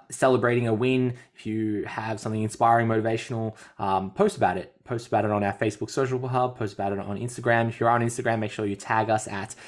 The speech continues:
the M Challenge so that we can see it. Um, and who knows, you might find yourself in the community highlights.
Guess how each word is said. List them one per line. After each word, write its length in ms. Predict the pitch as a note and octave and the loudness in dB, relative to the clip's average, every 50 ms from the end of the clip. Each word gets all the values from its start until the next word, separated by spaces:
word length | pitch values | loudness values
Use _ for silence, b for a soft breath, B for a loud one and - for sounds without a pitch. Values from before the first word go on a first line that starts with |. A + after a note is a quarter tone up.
| B B B | B B B
the 140 | A2+ G2+ - | -4 0 2
M 160 | A2+ A2+ A2+ | 2 2 2
Challenge 380 | A2+ - A#2+ A#2 A#2+ A#2+ A2+ | 2 2 2 2 4 2 2
so 60 | - - | 0 0
that 120 | A2 F#2+ | 0 0
we 100 | G2 G#2 | 0 -2
can 120 | - G#2+ | -4 -4
see 200 | - - D3 E3 | -2 0 2 2
it. 140 | F#3+ F#3 - B B B B B B B B B | 2 2 -2 B B B B B B B B B
Um, 300 | B - G#2+ G#2 G#2 G#2+ - | B 2 2 4 2 2 0
and 320 | - B2 B2+ B2+ - - - | -2 -4 -4 -4 -6 -6 -4
who 80 | - A3 | -2 -2
knows, 260 | B3 B3 - - - | 0 0 -2 -4 -4
you 60 | A#2+ | -2
might 200 | A2+ A2+ A2+ - | 0 0 0 0
find 240 | - - A#2+ A2+ G#2+ | 0 0 0 0 0
yourself 440 | A2 G#2 - - G#2 G2 F#2+ - - | -2 -4 -2 -2 0 0 -2 -2 -6
in 100 | A2 G2+ | -6 -6
the 100 | G2 F#2+ | -6 -6
community 300 | - - - G#2 G2 F#2+ | -6 -4 -4 -2 0 0
highlights. 600 | F#2+ - F#2 F2+ F2+ F2 F2 - - - - - | -2 -2 -2 -4 -4 -4 -6 -10 -14 -16 -18 -18